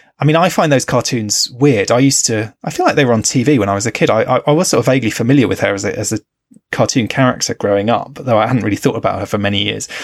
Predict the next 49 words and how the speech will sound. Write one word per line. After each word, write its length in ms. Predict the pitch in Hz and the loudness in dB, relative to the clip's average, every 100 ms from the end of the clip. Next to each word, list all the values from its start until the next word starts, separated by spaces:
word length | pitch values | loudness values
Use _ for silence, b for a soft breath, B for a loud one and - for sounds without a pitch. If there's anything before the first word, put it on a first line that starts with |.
| B B | B B
Um, 200 | 143 139 | -2 0
but 120 | 165 | 0
they 180 | 165 175 | 2 4
are, 300 | 180 185 175 | 4 4 4
they're 120 | - 139 | 2 0
quite 260 | - 214 | 2 0
surreal. 640 | 160 - 139 139 110 104 113 | 2 0 2 4 4 2 0
They're 160 | 139 | 0
quite 280 | 139 - 208 | -2 0 2
artistically 600 | 143 143 226 - - 113 | 2 2 0 -2 -6 -4
inventive. 680 | 107 107 110 107 - 104 110 B B | -2 -2 -2 -4 -6 -6 -8 B B
There's 120 | - 139 | -2 0
a 40 | |
lot 100 | 214 | 2
of 60 | 220 | 2
kind 120 | 254 | 0
of 40 | |
transformation. 720 | - 208 170 - 139 180 - 107 | 2 0 0 0 0 2 0 -2
I 40 | |
mean, 80 | 110 | 2
you 60 | |
were 60 | 139 | 2
talking 200 | 147 139 | 2 2
about 160 | 110 - | 2 0
Circe, 380 | - 139 135 | 2 2 2
who, 540 | - 104 104 117 110 110 | -2 -4 -2 -2 -2 -4
you 120 | 143 | -2
know, 100 | 113 | -2
transforms 600 | 98 - 113 - 127 110 | 0 -2 -2 0 0 0
Odysseus's 540 | - 131 - 110 - 107 | 0 -2 0 -2 -4 -2
men 160 | 120 | -2
into 180 | 113 - | -2 -6
pigs. 760 | - 165 117 - - - - - - | -4 -2 -2 -4 -12 -14 -16 -12 -2
Uh, 180 | 156 160 | 0 2
all 160 | 190 | 2
the 60 | 226 | 2
human 340 | - 214 185 | 2 0 2
characters 320 | 165 175 151 - | 0 0 0 -2
are 60 | |
constantly 380 | 156 190 - 175 | 0 -2 0 -2
transforming 800 | 151 147 139 156 160 151 143 139 | 0 0 0 2 4 4 4 4
into 300 | 127 123 123 | 2 0 -2
animals, 460 | 123 127 123 127 120 | 0 2 4 2 2
into 220 | 110 - | 0 0
other 160 | 117 123 | 0 -2
things. 580 | - 147 131 120 117 | -2 -2 0 -2 -4
They're, 160 | - 165 | 0 2
they're 160 | 185 180 | 2 2
very, 340 | 208 247 226 | 2 2 0